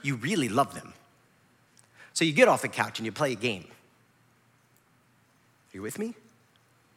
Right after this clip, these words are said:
So you actually pursue the person. And here's what will happen as you pursue them.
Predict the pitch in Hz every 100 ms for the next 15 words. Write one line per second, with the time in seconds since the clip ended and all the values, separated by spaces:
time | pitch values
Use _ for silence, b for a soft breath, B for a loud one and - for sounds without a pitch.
0 | _ _ _ _ _ _ - 220 226 247
1 | 214 - 170 - - - 254 269 180 160
2 | 175 185 B B - 139 180 196 - -
3 | 220 - - 135 131 - - _ B B
4 | B 131 - 233 240 196 170 151 185 -
5 | 127 131 135 151 143 - 170 135 101 104